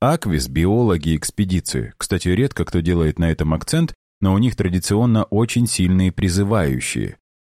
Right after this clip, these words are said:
У них хорошо выходит находить общий язык с животными. Эйросы — изначально пилотский состав экспедиции.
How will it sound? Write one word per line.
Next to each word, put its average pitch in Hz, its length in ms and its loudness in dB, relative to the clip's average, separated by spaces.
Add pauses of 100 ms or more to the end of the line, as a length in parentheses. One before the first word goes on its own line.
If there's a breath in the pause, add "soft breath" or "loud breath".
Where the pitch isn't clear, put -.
У 120 100 2
них 139 160 2
хорошо 131 400 0
выходит 87 460 0
находить 87 420 -2
общий 85 280 -2
язык 85 280 0
с 73 60 -4
животными. 73 640 -2 (540)
Эйросы — 123 640 0
изначально 101 600 2
пилотский 117 540 0
состав 101 440 -2
экспедиции. 80 840 -4